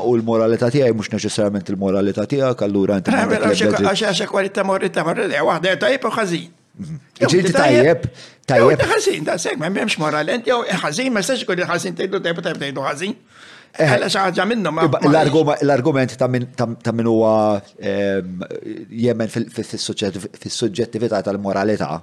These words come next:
Speaker 1: jew fil-moralità suġġettiva, eh, huwa li dak li huwa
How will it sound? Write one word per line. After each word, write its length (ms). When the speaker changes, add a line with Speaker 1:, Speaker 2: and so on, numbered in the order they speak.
Speaker 1:
jew 120
fil-moralità 640
suġġettiva, 680
eh, 180
huwa 480
li 180
dak 180
li 80
huwa 300